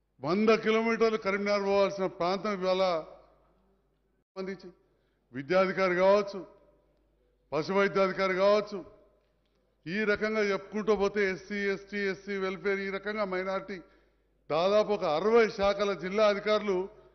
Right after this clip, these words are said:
ఇవాళ జిల్లా కేంద్రంలో ఉంటున్నారు. ఏదో జిల్లా అనగానే కలెక్టర్ వచ్చిండు, ఎస్పీ వచ్చిండు కాకుండా ఈ రకంగా ఈ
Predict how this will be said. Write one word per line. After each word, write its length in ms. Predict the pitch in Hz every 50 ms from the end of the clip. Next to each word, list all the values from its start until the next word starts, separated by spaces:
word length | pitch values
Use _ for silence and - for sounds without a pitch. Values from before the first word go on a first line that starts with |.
| _ _ -
ఇవాళ 180 | 160 175 175 170 147 151
జిల్లా 180 | 165 170 185 180 170
కేంద్రంలో 360 | 175 170 160 170 175 175 170 160 151
ఉంటున్నారు. 340 | - 156 151 147 127 - - _ _ _ _ _ _ _ _ _ _ _ _ _ _ _ _ _ _ _ _ _ _ _ _ - 151
ఏదో 140 | 190 214 214 220 214 208
జిల్లా 180 | 208 214 214 208 208
అనగానే 340 | 208 208 208 208 208 208 208 - 185
కలెక్టర్ 280 | 190 196 190 196 202 202
వచ్చిండు, 280 | 202 - 208 202 190 196 196 185
ఎస్పీ 180 | 175 - - 208
వచ్చిండు 220 | 190 160 175 180 175 175
కాకుండా 320 | 180 - 165 190 196 226 233 202 - - - - - _ _ _ _ 156 170
ఈ 40 | 214 240 226 220
రకంగా 360 | 208 190 220 233 233 220 180 143 - - - - - - _ _ _ - 160
ఈ 40 | 196